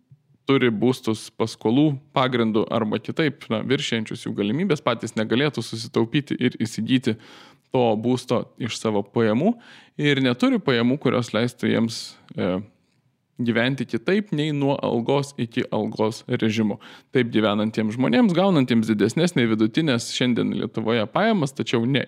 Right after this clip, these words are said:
ypatingai didelės, ir turintiems, e, ne ypatingai brangų, tačiau medianas viršijančios vertės nekilnojamąjį turtą, iš esmės kiltų rimtas klausimas, ar jie gali mokėti tokį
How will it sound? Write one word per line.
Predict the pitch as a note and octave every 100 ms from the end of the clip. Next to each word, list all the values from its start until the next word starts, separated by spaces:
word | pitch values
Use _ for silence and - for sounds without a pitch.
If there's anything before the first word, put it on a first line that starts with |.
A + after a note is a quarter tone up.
| C3
ypatingai | A#2 - A2+ A#2 A#2
didelės, | - A#2 A3+ - - - - -
ir | C#3 C#3+ C3 C3
turintiems, | D3 C#3 B2+ B2 A2+ A2 - G#2+
e, | G2+ G#2 _ _
ne | B2 B2+ B2
ypatingai | A#2 - - C3 A2 G#2+
brangų, | A2+ A2+ A2+ G#2+ G#2+ - - - _
tačiau | - - B2+ A#2 G#2 - B2+ -
medianas | - A#2 A2+ B2 B2 A#2+ A2+ - - -
viršijančios | C3 C#3 - A2 A2 A2+ - A2 G#2+ -
vertės | A2 - A#2+ A2+ G#2+
nekilnojamąjį | A2+ A2 A#2 A2+ A2 A2
turtą, | - A3+ B3+ A#3+ - - - -
iš | - C3
esmės | - D#3+ D#3 - C3+ C3+ _ _ -
kiltų | A#2+ A#2 B2 A2+ _ -
rimtas | B2 F3+ D3+ -
klausimas, | G#2 A2+ - A2 -
ar | A2 G#2+
jie | F2+
gali | A#2 G#3 A3
mokėti | F3+ D3 C#3+ C3
tokį | A2+ -